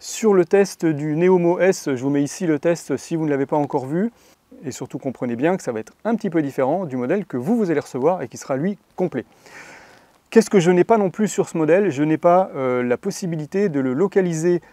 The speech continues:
euh, par G P S, bien que normalement sur le modèle de série vous aurez une puce G P S dans l'appareil. Vous pourrez le localiser en cas de vol. Il y aura une carte sim, alors je ne sais pas si elle sera déjà intégrée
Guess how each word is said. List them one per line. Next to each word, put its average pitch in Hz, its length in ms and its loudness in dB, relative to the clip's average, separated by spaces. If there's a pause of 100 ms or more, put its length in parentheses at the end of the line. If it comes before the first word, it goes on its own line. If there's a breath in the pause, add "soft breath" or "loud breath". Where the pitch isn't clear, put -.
(160 soft breath)
euh, - 60 -8
par 175 220 2
G 156 140 0
P 147 140 0
S, 170 340 -2 (320 loud breath)
bien 170 320 4
que 143 140 -4
normalement 156 560 0
sur - 180 -2
le 160 80 0
modèle 160 220 0
de 151 40 0
série 151 320 -6
vous 127 220 -8
aurez 156 220 2
une 135 200 -6
puce 196 420 -6
G 123 200 -2
P 160 160 -2
S 160 240 0
dans 143 160 -2
l'appareil. 143 480 0 (320 loud breath)
Vous 147 100 -6
pourrez 156 220 0
le 143 100 2
localiser 165 680 0
en 185 140 -2
cas 185 120 4
de 147 80 0
vol. 160 360 4 (340 loud breath)
Il 139 60 -10
y - 20 2
aura 151 140 6
une 175 80 0
carte 175 240 0
sim, 185 280 -2
alors 127 160 2
je 139 100 -8
ne 160 40 -6
sais 175 140 0
pas 190 120 2
si - 140 -4
elle 147 60 -4
sera 139 180 -4
déjà 180 300 2
intégrée 175 500 2